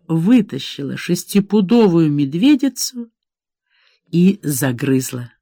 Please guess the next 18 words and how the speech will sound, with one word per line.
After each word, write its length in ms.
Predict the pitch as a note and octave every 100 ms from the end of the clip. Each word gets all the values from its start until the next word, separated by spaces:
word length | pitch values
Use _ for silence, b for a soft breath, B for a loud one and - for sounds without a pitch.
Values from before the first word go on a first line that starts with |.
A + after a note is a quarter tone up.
| _ _ _ _ _ _ _ _ _ _ _ _ _ _ _ _ b b b b -
Видно, 600 | D#3+ G#3 E3 F3+ D#3+ -
у 140 | - D#3+
нас, 400 | F#3 C4+ - - _ _ _ _ -
на 200 | E3 F#3
Дальнем 380 | F3+ D#3+ C#3+ D3
Востоке, 600 | E3+ - E3 C3+ C3 - _ _ _ _ _ _ _
тигры 540 | - A#3 G#3+ G#3 G#3 - -
особенные, 920 | D3 - D#3+ D3+ C#3+ C#3 C3+ B2+ B2+ _ _ _ _ _ _ _ _ _ _ _
очень 340 | G#3 G3+ - C3+
сильные. 680 | - C#3+ C3+ C3+ B2+ C3 _ _ _ _ _ _ b b _
Так, 220 | C#4 D4
впрочем, 440 | - D#3+ E3 - D3+
и 120 | C3+
есть. 460 | B2+ C3+ - - _ _ _ _ _ _ _ b b b
Или 300 | F#3+ A3 G#3+ G3
в 180 | E3+ F#3+
Индии 520 | E3+ D#3 F#3+ A3 -
медведи 760 | F3 F#3 E3 D#3+ D3 D3 G3+